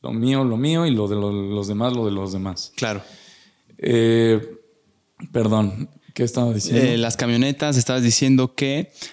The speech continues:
Speaker 2: normalmente tu vendedor
Speaker 1: Ok,
Speaker 2: cree que
Speaker 1: entonces, eh, ¿qué pasó ese día? Yo atendí a esta persona porque nadie la atendió. Y era un señor que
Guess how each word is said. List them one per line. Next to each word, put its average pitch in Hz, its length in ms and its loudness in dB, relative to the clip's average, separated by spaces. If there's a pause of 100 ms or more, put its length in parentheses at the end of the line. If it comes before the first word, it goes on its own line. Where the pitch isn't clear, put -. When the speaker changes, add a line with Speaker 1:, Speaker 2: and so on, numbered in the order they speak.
(140)
Speaker 2:
normalmente 131 760 2
tu 131 140 -2
vendedor 117 460 2 (120)
Speaker 1:
Ok, 139 100 -2
Speaker 2:
cree 135 180 2
que 131 160 -2
Speaker 1:
entonces, 190 640 -2 (560)
eh, 123 640 0 (160)
¿qué 151 100 -2
pasó 151 300 0
ese 147 200 2
día? 131 380 2 (680)
Yo 139 260 2
atendí 147 240 2
a 143 60 4
esta 143 160 -2
persona 135 440 0
porque 135 480 -2
nadie 120 280 0
la 113 80 0
atendió. 110 440 -2 (760)
Y 135 80 -2
era 139 140 2
un 170 60 -2
señor 160 460 0 (160)
que 120 760 -2